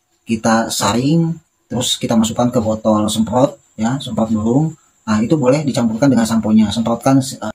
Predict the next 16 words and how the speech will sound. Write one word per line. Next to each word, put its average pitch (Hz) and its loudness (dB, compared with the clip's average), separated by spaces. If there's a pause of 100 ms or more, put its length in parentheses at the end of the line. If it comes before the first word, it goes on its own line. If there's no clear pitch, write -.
sebanyak - 2
satu 117 -4
hari 113 -4
tiga 107 -2
kali 110 -2 (160)
pemandian 101 -2 (400)
ya. 101 -6 (480)
Nah, 92 -4 (400)
terus - -2
kemarin 127 2
saya 123 -2
sudah 117 -2
kasih 117 -4
solusi 117 -2
seperti 120 -4
itu. 131 -2